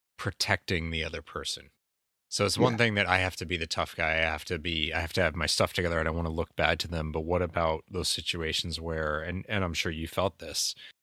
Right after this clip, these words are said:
Speaker 1: um, I can't burden them with this.
Speaker 2: Yeah.
Speaker 1: Holding this in is not just about me being strong. It's about, I'm not supposed to put this on them. What
Speaker 2: Yeah.
Speaker 1: do you, what do you think about that?
Speaker 2: Look, that's,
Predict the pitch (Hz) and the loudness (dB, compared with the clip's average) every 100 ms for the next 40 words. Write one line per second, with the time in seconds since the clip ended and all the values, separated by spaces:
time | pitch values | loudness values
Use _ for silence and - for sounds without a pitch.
0 | _ _ - 82 78 80 90 - 85 73 | _ _ -8 -4 -4 -4 -6 -4 -4 -4
1 | 82 82 82 73 73 80 _ 76 71 - | -6 -6 -8 -10 -12 -20 _ -8 -4 -4
2 | - - _ _ _ _ - - 113 85 | -4 -8 _ _ _ _ -6 4 6 8
3 | 107 98 - 101 95 87 87 90 - 95 | 6 4 4 6 6 4 0 -2 -2 0
4 | - 104 85 90 - 87 85 82 82 80 | 2 2 2 2 0 2 0 0 -4 -4
5 | - - 90 87 85 80 - 87 85 80 | -2 2 4 4 0 -4 -2 2 2 2
6 | 80 _ _ _ 92 87 85 85 80 - | -4 _ _ _ 0 0 0 -2 -2 -2
7 | - - 82 - 78 80 - 78 - 73 | -6 -4 -4 -4 -6 -8 -6 -6 -6 -8
8 | 69 69 71 _ _ _ _ _ _ _ | -10 -12 -14 _ _ _ _ _ _ _
9 | _ _ _ 92 101 87 101 90 101 104 | _ _ _ 6 8 8 4 0 2 2
10 | 101 110 95 98 85 80 80 76 76 - | 2 0 2 2 0 0 -2 -2 -4 -14
11 | - - - - - _ _ _ - 131 | -20 -20 -20 -20 -20 _ _ _ 8 10
12 | 131 131 - - - | 12 10 8 0 -2